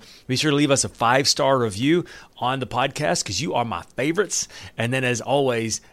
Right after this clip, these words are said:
at the Bible Breakdown Discussion on Facebook. The more we dig,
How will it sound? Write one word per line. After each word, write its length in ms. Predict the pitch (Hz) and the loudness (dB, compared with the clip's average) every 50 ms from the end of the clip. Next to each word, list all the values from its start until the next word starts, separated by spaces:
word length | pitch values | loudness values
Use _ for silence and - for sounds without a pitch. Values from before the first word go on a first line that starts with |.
| _ _ | _ _
at 340 | - 113 120 135 143 135 - - _ _ | -2 0 2 2 0 -2 -4 -12 _ _
the 80 | 123 110 | -6 -2
Bible 340 | - 113 113 120 117 123 | 0 0 0 2 0 0
Breakdown 500 | 117 104 110 113 113 110 107 110 107 104 | 0 0 -2 -2 -2 -2 -4 -4 -4 -4
Discussion 440 | 101 101 - - 107 101 - 110 101 | -4 -4 -4 -4 -4 -4 -4 -4 -4
on 80 | 95 95 | -6 -8
Facebook. 460 | - 92 90 - - 92 90 87 - - - - - _ _ - | -8 -10 -10 -10 -10 -10 -10 -10 -12 -18 -20 -20 -20 _ _ -14
The 120 | - 98 | -10 -6
more 160 | 95 104 110 | -4 -2 -2
we 100 | 127 135 | 0 -2
dig, 380 | 110 101 98 95 92 87 92 - | -2 -2 -2 -2 -2 -4 -8 -12